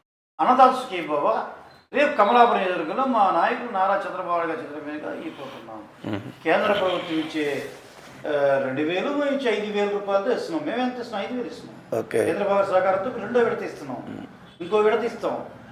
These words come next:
Speaker 1: అసలు మీరు ఎంత ఇచ్చారు? ఊరక చెప్పడానికి ప్రజలు వినాలండి, ప్రజలకు అర్థమయ్యేట్టు చెప్పండి.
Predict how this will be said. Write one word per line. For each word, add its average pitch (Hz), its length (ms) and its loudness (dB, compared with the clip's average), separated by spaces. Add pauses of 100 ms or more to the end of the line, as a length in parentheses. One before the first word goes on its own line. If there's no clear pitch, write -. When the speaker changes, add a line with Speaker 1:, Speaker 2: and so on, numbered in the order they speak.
Speaker 1:
అసలు 302 260 6
మీరు 262 240 2
ఎంత 247 220 2
ఇచ్చారు? 185 720 -6
ఊరక 320 440 2 (1700)
చెప్పడానికి 220 840 6
ప్రజలు 202 580 0
వినాలండి, 170 680 2
ప్రజలకు 214 600 -4
అర్థమయ్యేట్టు 247 420 -2
చెప్పండి. - 320 -12